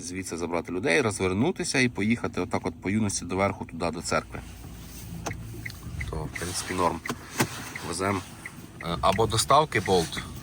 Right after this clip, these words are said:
яких дуже мало є, знаєте, або, е, цей, е, або комфорт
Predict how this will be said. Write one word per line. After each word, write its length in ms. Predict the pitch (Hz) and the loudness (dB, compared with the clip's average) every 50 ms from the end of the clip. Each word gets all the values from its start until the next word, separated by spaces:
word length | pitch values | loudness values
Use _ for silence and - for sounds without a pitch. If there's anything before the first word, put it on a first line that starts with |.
| - - - | -8 -6 -4
яких 360 | 90 - - 92 87 - - | -4 0 0 0 0 2 0
дуже 180 | 95 92 92 | 0 2 2
мало 320 | 90 90 87 87 85 82 82 | 2 2 2 2 2 2 2
є, 160 | 80 80 78 | 0 0 -2
знаєте, 400 | 76 80 78 80 82 80 - - - - - - - - - - - - - - - | -2 -2 0 0 0 -2 -4 -6 -8 -8 -8 -6 -6 -6 -6 -8 -8 -8 -8 -2 0
або, 640 | 80 85 - - 95 98 107 110 110 113 110 104 - 131 123 - - - - - 85 | 0 0 0 0 0 2 4 6 6 6 6 6 4 0 -4 -6 -6 -6 -6 -4 -4
е, 180 | 82 76 78 - | -2 -2 -2 -2
цей, 280 | - - 71 65 64 65 67 - - 69 | -4 -2 -2 -2 -4 -4 -4 -4 -4 -4
е, 60 | 67 - - - - - - 64 62 62 60 - - - - 62 62 62 | -2 -4 -6 -6 -8 -8 -8 -8 -8 -6 -6 -4 -2 -2 -2 -2 -4 -2
або 200 | 62 82 90 113 | 0 0 2 2
комфорт 400 | 113 - 98 87 - - 76 69 | 0 0 -2 -4 -2 -4 -4 -4